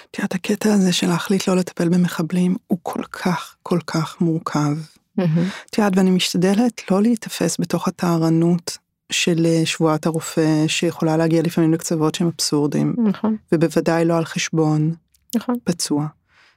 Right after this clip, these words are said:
Speaker 1: מצד שני. ויש פה מצד שני שאני רוצה להגיד אותו. זה הופך להיות מד-,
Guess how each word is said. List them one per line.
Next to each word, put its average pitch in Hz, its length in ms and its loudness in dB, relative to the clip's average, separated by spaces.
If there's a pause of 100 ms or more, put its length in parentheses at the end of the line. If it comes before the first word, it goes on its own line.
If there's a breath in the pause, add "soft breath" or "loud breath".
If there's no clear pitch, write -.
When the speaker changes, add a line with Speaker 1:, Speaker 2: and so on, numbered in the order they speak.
(160 soft breath)
Speaker 1:
מצד 165 360 0
שני. 165 300 0 (920)
ויש 170 320 2
פה 226 120 0
מצד 202 300 2
שני 190 240 2
שאני 180 200 0
רוצה 175 260 0
להגיד 180 340 -2
אותו. - 220 -6 (2250)
זה 190 160 -4
הופך 185 220 -2
להיות 190 260 -2
מד-, 185 180 2